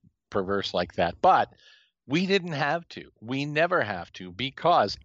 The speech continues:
every single week, our faithful spoilerites, people who are listening right now, anyone who can hear within the sound of my voice,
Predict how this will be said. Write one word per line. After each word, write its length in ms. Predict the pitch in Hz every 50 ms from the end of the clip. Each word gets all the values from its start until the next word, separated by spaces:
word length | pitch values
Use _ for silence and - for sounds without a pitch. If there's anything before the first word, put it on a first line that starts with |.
| _ -
every 460 | 214 240 160 104 - - 80 80 -
single 380 | - - 156 160 165 165 160 147
week, 260 | 143 135 123 - - - - - - -
our 180 | - 135 143 143
faithful 380 | - - 143 143 - - 127
spoilerites, 760 | 117 - - 139 135 131 123 123 123 120 120 120 127 123 - - - _ -
people 220 | - 196 175 165
who 80 | 156 165
are 80 | 156
listening 380 | 139 143 156 - - 139 139 127
right 180 | 127 127 127 -
now, 200 | 135 131 123 - - - - _ -
anyone 680 | 185 214 240 240 240 247 233 214 190 190 202 196 196 185
who 140 | 160 190 175
can 180 | - - -
hear 200 | - - 147 160
within 360 | 131 131 113 - 170 196 202
the 100 | 185 160
sound 320 | - - 170 185 180 185 190
of 80 | 180
my 200 | 175 190 190 180
voice, 340 | 170 165 175 170 147 143 -